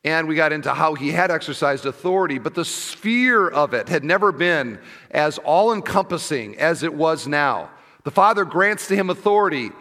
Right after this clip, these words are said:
in heaven. There isn't a spiritual realm where he is not now reigning, ruling.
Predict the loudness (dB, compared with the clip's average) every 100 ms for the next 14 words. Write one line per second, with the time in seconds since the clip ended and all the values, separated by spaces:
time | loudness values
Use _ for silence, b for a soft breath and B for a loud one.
0 | B B B B _ _ _ -2 -2 2
1 | 2 2 -4 -6 -20 _ b b b b
2 | 2 2 2 -2 -2 -4 -2 0 -2 -2
3 | 0 0 2 2 4 0 0 -2 0 -2
4 | -2 0 0 0 0 0 0 -2 -2 -2
5 | -2 -4 -4 -4 -4 -4 -2 -4 -6